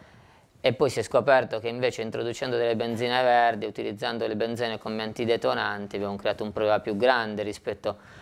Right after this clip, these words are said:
a quello dell'asma infantile che determinava il piombo, o qualche volta qualcuno aveva studiato anche l'accumulo nel cervello dei bambini, però non si avevano delle,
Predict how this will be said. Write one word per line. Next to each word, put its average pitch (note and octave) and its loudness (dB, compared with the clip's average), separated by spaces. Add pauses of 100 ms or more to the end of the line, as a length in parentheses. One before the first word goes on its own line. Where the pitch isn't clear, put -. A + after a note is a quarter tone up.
(140)
a G#2 -2
quello A#2 4
dell'asma A#2 4
infantile A2+ 0
che A2 -2
determinava A2 -2
il G#2 -2
piombo, A2+ 0
o G#2+ 2
qualche G#2+ -2
volta G#2+ -2
qualcuno G#2+ -6
aveva G#2+ 0
studiato G#2+ -2
anche A2 -4
l'accumulo G#2+ -2 (480)
nel A2+ -2
cervello A#2 4
dei A#2 4
bambini, A#2 0
però B2+ 2
non A#2 -6
si - 0
avevano C3+ 4
delle, A2 0